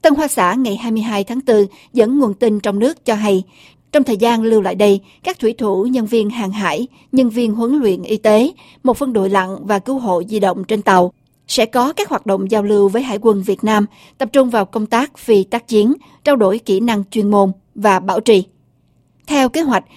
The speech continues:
các cuộc giao lưu sẽ được tiến hành trong lĩnh vực y tế, hỗ trợ nhân đạo, cứu hộ thiên tai và huấn luyện lặn, bên cạnh các buổi hòa nhạc, tham quan tàu và các sự kiện về quan hệ cộng đồng cũng như giao lưu thể thao.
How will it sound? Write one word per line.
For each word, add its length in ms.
các 120
cuộc 160
giao 140
lưu 240
sẽ 160
được 160
tiến 140
hành 320
trong 160
lĩnh 120
vực 140
y 140
tế, 340
hỗ 160
trợ 160
nhân 200
đạo, 300
cứu 160
hộ 360
thiên 180
tai 300
và 160
huấn 220
luyện 280
lặn, 300
bên 140
cạnh 200
các 140
buổi 220
hòa 220
nhạc, 340
tham 160
quan 180
tàu 340
và 100
các 180
sự 120
kiện 280
về 160
quan 180
hệ 220
cộng 220
đồng 240
cũng 180
như 300
giao 180
lưu 240
thể 260
thao. 260